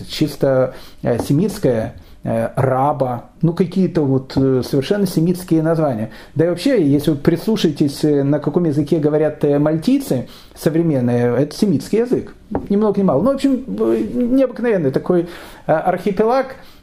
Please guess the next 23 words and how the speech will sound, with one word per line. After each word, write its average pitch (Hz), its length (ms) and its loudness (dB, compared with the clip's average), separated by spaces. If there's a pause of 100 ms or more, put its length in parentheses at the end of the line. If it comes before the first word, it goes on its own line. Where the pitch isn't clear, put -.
э, 147 460 0 (240)
<laughs> - 240 -14
родина 214 300 0
Мальтийского, 151 680 0
э, 139 340 2
ордена. 127 460 0 (320)
О - 80 -4
Мальтийском 185 460 0
ордене 170 340 2
мы 156 120 2
тоже 202 340 0
с - 80 -6
вами 160 200 0
поговорим. 131 640 0 (180)
Э, 147 100 -2
потому 143 180 0
что - 100 -8
какое-то 185 320 2
время, 226 260 0
кстати, 185 360 -2
на 165 140 2
гербе 156 340 2
России 196 540 0